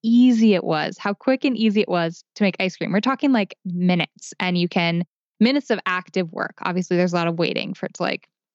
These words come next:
harden in the freezer, but it's so easy and it's so delicious.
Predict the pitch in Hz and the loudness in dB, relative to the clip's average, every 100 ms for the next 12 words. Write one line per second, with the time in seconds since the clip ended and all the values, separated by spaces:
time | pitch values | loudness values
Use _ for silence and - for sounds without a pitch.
0 | - _ _ _ 170 156 156 156 160 190 | -20 _ _ _ -4 -4 -4 -6 -2 0
1 | 180 160 - 180 _ _ _ 247 285 262 | 0 0 -4 -6 _ _ _ 2 2 0
2 | - 254 254 262 262 277 277 262 220 226 | -4 0 2 2 4 4 4 2 0 0
3 | - - - 214 214 214 208 208 202 202 | -6 -14 -4 0 2 2 2 2 2 2
4 | 190 - - 180 - | 2 0 -2 -4 -14